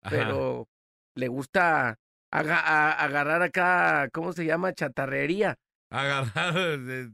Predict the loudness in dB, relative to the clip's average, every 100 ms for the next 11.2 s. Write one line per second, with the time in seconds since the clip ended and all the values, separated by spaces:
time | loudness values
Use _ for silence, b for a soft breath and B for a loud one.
0 | _ -10 -8 -8 -10 -10 -6 -6 -4 -2
1 | 4 2 2 -2 -2 2 4 4 4 4
2 | 4 4 2 0 2 0 2 -4 -4 -2
3 | 0 2 2 0 -2 -4 0 0 0 -4
4 | -4 -2 0 0 0 0 -2 -2 -6 -4
5 | -2 -2 -4 -6 -4 0 0 0 0 -2
6 | -2 -4 -8 -16 _ _ _ _ _ _
7 | _ _ _ _ _ -4 -2 0 0 0
8 | 0 0 2 0 -2 -6 -14 -20 _ _
9 | _ _ _ _ 0 2 2 0 0 0
10 | -2 -2 -2 0 0 0 0 0 0 0
11 | -2